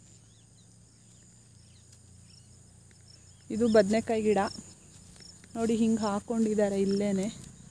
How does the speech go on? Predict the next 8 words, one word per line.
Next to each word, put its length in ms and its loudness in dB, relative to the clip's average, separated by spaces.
ಎಲ್ಲ 160 -2
ಥರ 100 -6
ಗಿಡಗಳು, 480 -2
ಎಲ್ಲ 140 -2
ತರಕಾರಿದು. 600 -2
ಇಲ್ಲಿ 300 0
ಬಾಳೆ 340 0
ಕಂದು 320 0